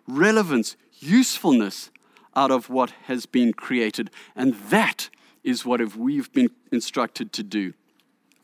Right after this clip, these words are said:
We see this in our work all the time. Structures, systems, highways, software,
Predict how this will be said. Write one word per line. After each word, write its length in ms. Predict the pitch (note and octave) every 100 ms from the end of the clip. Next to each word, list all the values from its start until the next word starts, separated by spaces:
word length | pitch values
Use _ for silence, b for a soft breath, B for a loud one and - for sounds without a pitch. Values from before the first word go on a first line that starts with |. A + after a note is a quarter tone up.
| - B B B
We 140 | C#3
see 300 | - G#3+ A#3
this 300 | F#3 D3 - b b b -
in 200 | D3 D3 -
our 160 | C#3
work 440 | C3 D3+ D3 - - _
all 220 | D3 C#3
the 80 | C3+
time. 480 | - - A#2 F#2 E2 _ b b
Structures, 840 | - - - A3+ G#3 - - G#2
systems, 720 | - - G#3+ - - B2 G#2 -
highways, 680 | - F#3 F#3+ E3+ A#2 G2+ -
software, 640 | - A3 - - C#3